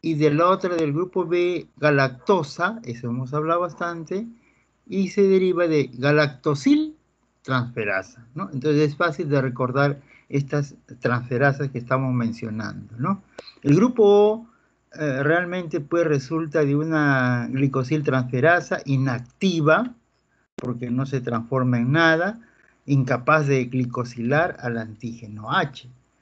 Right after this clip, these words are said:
¿no? Entonces queda como tal el grupo O, como vamos a ver más adelante, ¿no? Como antígeno H mayúscula. Siempre es bueno decir H mayúscula. Eh, podemos decir, pues, que los antígenos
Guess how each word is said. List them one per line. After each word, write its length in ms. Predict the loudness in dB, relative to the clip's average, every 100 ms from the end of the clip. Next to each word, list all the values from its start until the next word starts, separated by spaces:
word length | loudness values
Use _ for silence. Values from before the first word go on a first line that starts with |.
| _ -8
¿no? 160 | -6 -4
Entonces 580 | -4 -2 -2 -2 -8
queda 340 | -2 2 4 4
como 340 | 2 2 0
tal 340 | 4 4 2 -2
el 100 | -4
grupo 320 | -4 -4 -2
O, 340 | 0 2 0 -4
como 280 | -6 -2
vamos 220 | 0 0 0
a 20 |
ver 100 | -2 -2
más 220 | -4 -2
adelante, 680 | 0 2 2 0 -2 -4 -6 _ _ _ _ _ -6
¿no? 420 | 0 0 -2 -8
Como 400 | -2 0 0 0
antígeno 760 | 0 0 0 0 0 -2 -4 -4
H 340 | -2 -2 0 0
mayúscula. 1000 | 2 4 4 4 0 -14 -14 -12 -14 -14 _ _ _
Siempre 300 | -8 -6 -4
es 40 | -2
bueno 220 | 0 0
decir 240 | 0 -2
H 340 | -2 -4 -4 -2
mayúscula. 760 | -2 -2 -6 -10 -20 -20 -20 _ _ _ -20 -20 _ _ _ _
Eh, 120 | -4
podemos 440 | 2 4 4 4 4
decir, 440 | 4 4 0 0
pues, 200 | 0 0
que 120 | 2
los 240 | -2 -2 -2
antígenos 1120 | -4 -4 0 0 2 -4 -6 -10 -10 -16 -20